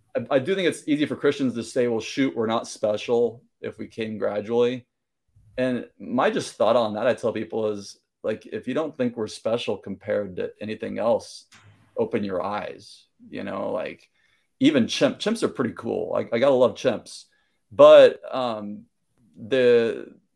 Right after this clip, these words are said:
they're not building skyscrapers, you know, they're, they're not, uh, bowing down to God and worshiping our Lord and Maker. They don't have that knowledge and ability. Um, so just because there was gradualness in the origin,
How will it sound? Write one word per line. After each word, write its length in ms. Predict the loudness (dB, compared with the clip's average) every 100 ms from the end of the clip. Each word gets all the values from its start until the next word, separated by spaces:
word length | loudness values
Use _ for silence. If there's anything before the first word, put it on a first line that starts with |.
| _ _
they're 160 | -2 0
not 200 | -2 -4
building 240 | -4 -6
skyscrapers, 960 | -10 -8 -8 -10 -12 -12 -18 -20 _ _
you 100 | -20
know, 160 | -18 -14
they're, 200 | -16 -16
they're 140 | -14
not, 460 | -14 -12 -12 -14 -16 _ _ _ -20
uh, 160 | -18 -18 -20 _ _ _ -18
bowing 440 | -8 -6 -4 -6
down 320 | -6 -6 -8
to 60 | -10
God 420 | -10 -6 -6 -6
and 140 | -10
worshiping 500 | -10 -12 -12 -14 -12
our 140 | -8 -6
Lord 280 | -6 -6 -8
and 140 | -10
Maker. 380 | -10 -12 -12 -12
They 100 | -8
don't 220 | -8 -8
have 220 | -10 -8
that 220 | -6 -8
knowledge 400 | -10 -8 -8 -8
and 100 | -12
ability. 680 | -14 -8 -6 -6 -12 -20 _ _ -20 _ _ _ _ -8
Um, 640 | -4 -2 -2 -4 -6 -10 -16 _ _ _ _ -16
so 240 | 0 2
just 320 | 2 0 0
because 440 | -4 2 8 8 8
there 180 | 4
was 180 | 4 0
gradualness 1040 | -4 -6 0 0 0 -4 -4 -6 -8 -12 -6
in 160 | -4
the 100 | -4
origin, 640 | -4 -4 -4 -4 0 0